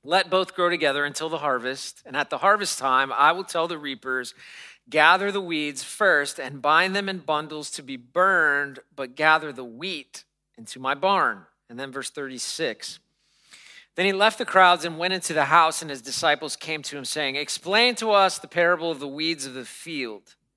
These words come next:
He answered, "The one who sows the good seed is the Son of Man.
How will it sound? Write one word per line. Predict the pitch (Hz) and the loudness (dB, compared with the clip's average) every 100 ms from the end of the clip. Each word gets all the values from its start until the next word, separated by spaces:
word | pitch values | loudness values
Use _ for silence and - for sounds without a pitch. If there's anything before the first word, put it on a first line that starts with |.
| _ _ | _ _
He | - 156 | -6 0
answered, | 185 170 123 95 _ _ - - - - | 0 -2 -8 -12 _ _ -20 -20 -20 -12
"The | 139 | -4
one | 170 190 | -2 0
who | 202 | -2
sows | 196 - 175 170 165 | -2 0 2 2 0
the | 151 | -4
good | 127 196 196 | 0 0 0
seed | - 175 | -2 -2
is | 160 131 | -4 -4
the | 147 | -4
Son | - 147 143 | -2 -2 -6
of | 131 | -6
Man. | 160 190 151 107 92 | 0 2 2 -2 -12